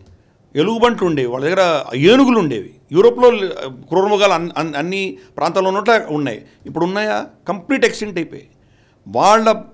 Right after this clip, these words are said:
ఆ, కాంటినెంట్లో ఎంత భయంకరమైనటువంటి పొల్యూషన్ తీసుకొచ్చారు వాళ్ళు. దీని వెనకాల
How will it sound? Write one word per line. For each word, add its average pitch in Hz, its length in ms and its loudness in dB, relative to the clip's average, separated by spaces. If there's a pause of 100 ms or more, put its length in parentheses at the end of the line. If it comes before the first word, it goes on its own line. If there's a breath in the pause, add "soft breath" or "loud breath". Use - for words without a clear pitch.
(260)
ఆ, 139 380 0
కాంటినెంట్లో 190 640 -2
ఎంత 175 320 -6
భయంకరమైనటువంటి 214 1040 -2
పొల్యూషన్ 175 300 -8
తీసుకొచ్చారు - 420 -14
వాళ్ళు. - 160 -20 (520 soft breath)
దీని 220 140 -2
వెనకాల 240 600 2